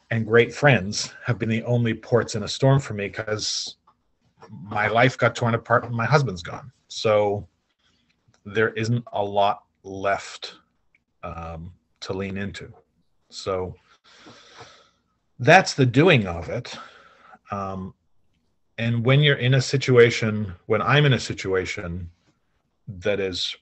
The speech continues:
really packed, I pay extra attention to what's going on. So a lot of the tools I produced and the, the recordings and the, the help come from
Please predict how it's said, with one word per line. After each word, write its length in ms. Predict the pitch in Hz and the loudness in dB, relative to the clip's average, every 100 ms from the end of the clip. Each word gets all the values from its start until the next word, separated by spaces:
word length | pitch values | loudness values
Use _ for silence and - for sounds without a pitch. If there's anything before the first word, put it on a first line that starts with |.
| _ | _
really 440 | 107 107 113 101 95 | -10 -4 -2 -2 -6
packed, 500 | - 127 110 - - | -2 2 2 0 -6
I 180 | 104 117 | -2 -2
pay 500 | 123 - 110 101 - _ - | -2 -2 -2 0 -4 _ -6
extra 600 | 123 - - - 90 - - | -6 -4 -8 -8 -10 -10 -14
attention 640 | - - 95 - 82 85 87 _ _ | -12 -8 -8 -8 -8 -10 -14 _ _
to 100 | 92 | -6
what's 320 | 87 92 - | -4 -4 -6
going 320 | - 90 90 82 | -8 -8 -6 -8
on. 140 | 73 | -10
So 140 | - 85 | -10 -8
a 100 | 85 | -4
lot 240 | 107 110 | 0 0
of 80 | 98 | -2
the 60 | - | -6
tools 340 | - 107 98 | 0 0 2
I 60 | 92 | -2
produced 480 | - 95 95 - | -2 -4 -4 -4
and 180 | 90 87 | -6 -6
the, 300 | 87 85 92 - 90 | -6 -8 -10 -16 -14
the 200 | 87 87 | -10 -10
recordings 680 | 87 - 117 107 101 95 | -10 2 4 4 0 -6
and 160 | 87 85 | -8 -10
the, 200 | 82 - _ _ _ - - - - - - - - - - - _ _ _ | -12 -16 _ _ _ -20 -20 -20 -20 -20 -20 -20 -20 -20 -20 -20 _ _ _
the 180 | 113 107 - - | -2 0 -2 4
help 300 | 139 - - | 6 6 4
come 260 | 131 120 | 4 4
from 600 | 117 120 107 104 98 92 | 2 2 2 2 -2 -8